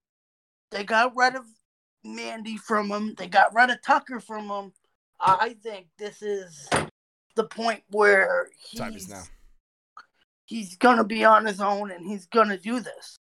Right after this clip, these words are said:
Speaker 2: They're gonna have Otis cash in on Roman Reigns. Is that what you're telling me? <laughs>
Speaker 1: Well, I see, that's what I don't, I don't know.
Speaker 2: Like, that would
Speaker 1: I
Speaker 2: be
Speaker 1: mean,
Speaker 2: brave.
Speaker 1: I'll, I'll give you my theory on another storyline when we get to it.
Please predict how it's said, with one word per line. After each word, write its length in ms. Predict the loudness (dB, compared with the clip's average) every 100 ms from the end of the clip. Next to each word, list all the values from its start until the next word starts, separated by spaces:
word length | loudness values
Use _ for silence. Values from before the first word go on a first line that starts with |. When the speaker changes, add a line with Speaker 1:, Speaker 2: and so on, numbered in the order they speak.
| _ _
Speaker 2:
They're 80 | -12
gonna 200 | -8 -10 -12
have 200 | -14 -12
Otis 360 | -10 -12 -12 -18
cash 300 | -16 -16 -14
in 80 | -16
on 140 | -16 -16
Roman 260 | -18 -18
Reigns. 280 | -20 -20 _
Is 60 | _ _
that 60 |
what 180 | _ _
you're 80 | -20
telling 260 | -20 -20 _
me? 80 | _ _ _ _ -14 -14
<laughs> 40 | _ _ _ _ _ -20 _ -6
Speaker 1:
Well, 220 | -6 -6 _ -14 -14 -6
I 220 | -4 -4
see, 240 | -8 -10 -6
that's 260 | -6 -8
what 160 | -2 0
I 80 | 2
don't, 140 | 4
I 80 | 4
don't 240 | 2 -8 -14
know. 460 | -10 -2 2 2 -2 _ _ _ _ _ _ _ _ _ _ _ _ _ _
Speaker 2:
Like, 220 | -18 -16
that 160 | -20 2
would 80 |
Speaker 1:
I 180 | 4 4
Speaker 2:
be 40 | -2
Speaker 1:
mean, 160 | -10
Speaker 2:
brave. 260 | -12 -12 -6
Speaker 1:
I'll, 220 | -4 -4 -2
I'll 140 | -4 -4
give 160 | -10 -6
you 120 | -2
my 200 | -2 -2
theory 440 | -4 -8 -8 -8
on 220 | -8 -10 -8
another 320 | -2 -2 -2 -14 -16
storyline 480 | -14 -10 -8 -8 -10
when 100 | -18
we 100 | -18
get 280 | -2 -2 -2
to 160 | -12
it. 100 | -10